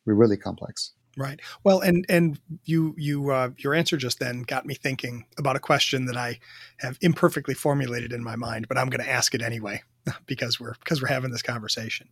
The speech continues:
Speaker 2: And that is, as instructors at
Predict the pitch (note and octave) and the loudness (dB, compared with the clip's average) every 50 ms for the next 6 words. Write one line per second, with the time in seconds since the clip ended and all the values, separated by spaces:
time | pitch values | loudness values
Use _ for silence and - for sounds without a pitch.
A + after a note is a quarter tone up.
0 | _ E3+ D3 D3 D3 D3+ D3+ D3+ D3 C#3 - - - - - - - _ _ _ | _ -2 0 2 2 4 4 4 2 2 0 -4 -10 -16 -16 -16 -20 _ _ _
1 | - - - - _ _ - D#3 F#3 G#3+ A3 G3 - - - - F3 D#3 - - | -20 -20 -20 -20 _ _ 2 4 6 6 8 8 6 6 6 4 4 4 6 6
2 | E3+ D3+ - - B2+ G2+ G2 - - - - - _ _ - C3 B2+ A#2+ - - | 6 4 4 0 -8 -6 -4 -6 -6 -6 -8 -12 _ _ -4 -4 -2 -4 -6 -6
3 | - - - | -6 -6 -6